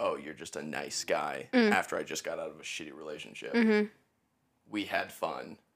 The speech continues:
Speaker 1: and now I feel better about myself.
Speaker 2: Mm.
Speaker 1: Thank you."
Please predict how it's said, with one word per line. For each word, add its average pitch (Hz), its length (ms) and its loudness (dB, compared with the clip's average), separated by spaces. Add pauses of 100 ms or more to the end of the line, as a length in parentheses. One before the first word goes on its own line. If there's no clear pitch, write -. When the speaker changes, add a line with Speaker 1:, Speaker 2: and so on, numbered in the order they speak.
(100)
Speaker 1:
and 98 200 -2
now 76 180 2
I 82 100 2
feel - 240 -4
better 85 320 0
about 95 240 2
myself. 101 500 2
Speaker 2:
Mm. 220 360 4 (320)
Speaker 1:
Thank - 340 -2
you." - 140 -12